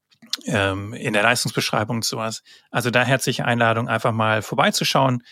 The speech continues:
Im Zweifel, wie gesagt, ähm, nach Weihnachten. Ja,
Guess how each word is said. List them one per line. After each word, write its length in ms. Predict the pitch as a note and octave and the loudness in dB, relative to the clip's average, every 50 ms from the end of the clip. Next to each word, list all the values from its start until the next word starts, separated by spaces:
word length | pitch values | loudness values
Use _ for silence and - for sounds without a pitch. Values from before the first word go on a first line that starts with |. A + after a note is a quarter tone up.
| - _ _ _ - | -20 _ _ _ -8
Im 100 | D3+ A#2 | -4 -2
Zweifel, 360 | - - A2+ G#2+ - A#2 A2 | 0 0 0 0 0 -2 0
wie 40 | G#2+ | 0
gesagt, 380 | A2+ G2+ A2+ G2+ - - - | 0 0 -2 -2 -4 -6 -10
ähm, 220 | B3+ D3+ A#2+ A#2 A2 | -8 -8 -6 -4 -2
nach 280 | A2+ A#2+ C#3+ D3+ - | 0 0 0 0 2
Weihnachten. 500 | D#3+ C#3 C3+ C#3 B2 - - - B2 A#2+ _ - - - - - - - - - - - - _ _ _ _ _ _ _ _ _ | 0 0 0 0 -4 -6 -6 -8 -8 -8 _ -14 -20 -20 -20 -20 -20 -20 -20 -20 -20 -20 -20 _ _ _ _ _ _ _ _ _
Ja, 680 | - - A2 G3+ - C#3+ G#3 B3+ C#4 C4 D#3+ G2 F#2 | -6 -4 -2 2 4 6 6 6 6 6 4 2 0